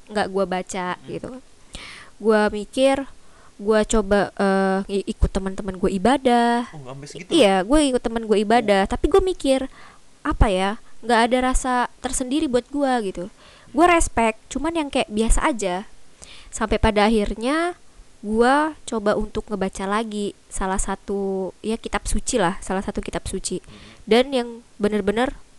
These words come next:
Speaker 1: "Oh, nggak bener nih," gitu kan.
Speaker 2: Hmm.
Speaker 1: "Nggak bener nih jalan gua nih." Karena, eh, apa yang mereka omongin sama yang ada di kitab beda.
Speaker 2: Hmm.
Speaker 1: Gua sampai, gua sampai baca dan itu sampai habis gua baca. Udah dari situ gua pindah kosan lah. Gua pindah kosan, gua coba hidup baru.
Speaker 2: Hmm.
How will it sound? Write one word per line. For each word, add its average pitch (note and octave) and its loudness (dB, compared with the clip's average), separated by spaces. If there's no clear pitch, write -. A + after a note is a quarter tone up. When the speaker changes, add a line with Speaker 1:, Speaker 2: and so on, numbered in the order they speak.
Speaker 1:
"Oh, F#3+ -4
nggak - -4
bener B3 4
nih," A3+ 0
gitu F3+ -12
kan. G#3 -12
Speaker 2:
Hmm. - -18
Speaker 1:
"Nggak G3 2
bener A#3 4
nih B3+ 0
jalan G#3 4
gua G3+ 4
nih." F#3 -6
Karena, G3+ -2
eh, G3+ 4
apa - -2
yang G#3 2
mereka G#3 -2
omongin G3+ -2
sama A#3 -2
yang B3+ -2
ada G#3 -2
di G3 -4
kitab - -8
beda. G3 -4
Speaker 2:
Hmm. - -20
Speaker 1:
Gua B3+ 2
sampai, C#4+ -4
gua A#3+ -10
sampai D#4 -4
baca A#3+ -4
dan G#3 -4
itu B3 -14
sampai C#4+ -6
habis G3+ -4
gua G3 -6
baca. F3 -4
Udah G3 0
dari F#3+ 2
situ G3 -2
gua C4 2
pindah G#3+ 2
kosan G#3+ -12
lah. C4 -10
Gua A3 -4
pindah G#3+ -6
kosan, B3+ -2
gua G#3+ 2
coba G3 0
hidup G3+ -6
baru. G#3 -6
Speaker 2:
Hmm. - -20